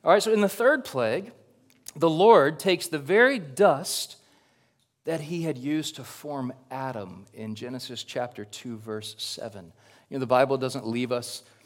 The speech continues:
wondering how mankind was created.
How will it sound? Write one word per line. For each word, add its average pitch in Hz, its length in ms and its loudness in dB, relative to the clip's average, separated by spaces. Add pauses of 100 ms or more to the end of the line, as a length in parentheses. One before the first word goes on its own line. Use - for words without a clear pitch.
(240)
wondering 127 680 -6
how 120 400 2
mankind 120 680 -6 (460)
was 123 280 -12
created. 131 540 -10